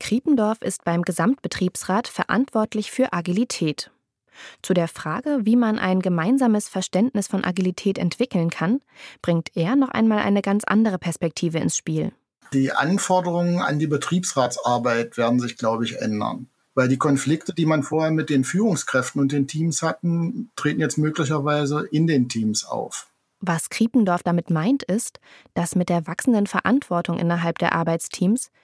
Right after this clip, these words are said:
Speaker 1: natürlich auch die soziale Verantwortung für die eigenen Kolleginnen und Kollegen wächst.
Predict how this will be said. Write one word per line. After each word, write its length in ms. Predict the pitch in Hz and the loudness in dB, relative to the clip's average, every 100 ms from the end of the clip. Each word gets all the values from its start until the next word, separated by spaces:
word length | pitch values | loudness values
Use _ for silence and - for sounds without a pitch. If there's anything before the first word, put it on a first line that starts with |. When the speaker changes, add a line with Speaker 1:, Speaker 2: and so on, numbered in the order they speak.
| _ _ - | _ _ -2
Speaker 1:
natürlich 440 | 185 262 269 - | 0 2 0 0
auch 80 | 220 | -2
die 140 | 226 | -2
soziale 580 | 214 220 - 190 208 262 | 0 -2 -2 0 2 0
Verantwortung 800 | - - 165 160 165 160 160 160 | 0 -2 -2 0 -2 0 -2 -4
für 240 | - 170 | -4 -4
die 220 | 160 156 - | -2 -2 -2
eigenen 440 | 170 202 180 175 | 0 2 2 0
Kolleginnen 600 | - 170 185 214 190 185 | 0 0 2 2 2 2
und 140 | 180 - | 0 -2
Kollegen 460 | 180 185 226 170 | 2 2 4 2
wächst. 380 | 151 - - - | 0 -6 -10 -14